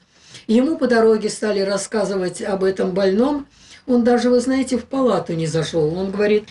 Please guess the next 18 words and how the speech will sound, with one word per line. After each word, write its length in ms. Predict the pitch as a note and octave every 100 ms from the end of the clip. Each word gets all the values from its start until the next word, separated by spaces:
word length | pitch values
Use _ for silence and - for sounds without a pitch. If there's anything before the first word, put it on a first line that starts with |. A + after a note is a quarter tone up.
| -
«Вы 80 | B3
сразу 400 | C4+ C4+ A3+ A3+
мне 260 | A3 A3
его 280 | G3+ G3+ F#3 E3
в 80 | F#3+
операционный 720 | G#3 A3+ A3+ - F#3 E3 E3
привезите, 680 | E3 F3 E3 E3+ E3+ F3 G3
я 160 | G3 G#3
знаю, 500 | G3+ G#3 G3+ F3+ F3+
о 60 |
чем 260 | E3+ G#3+ F#3+
вы 140 | E3+
будете 380 | E3 F3 D#3+ -
говорить». 560 | E3+ F3 F3 D#3+ D3 - - - - - -
И 120 | B3
действительно, 840 | A#3+ C#4 - G#3 F#3+ - F#3+ F#3
ему, 320 | F#3 G3 A3 A#3+
когда 480 | G#3+ F#3+ G3 F#3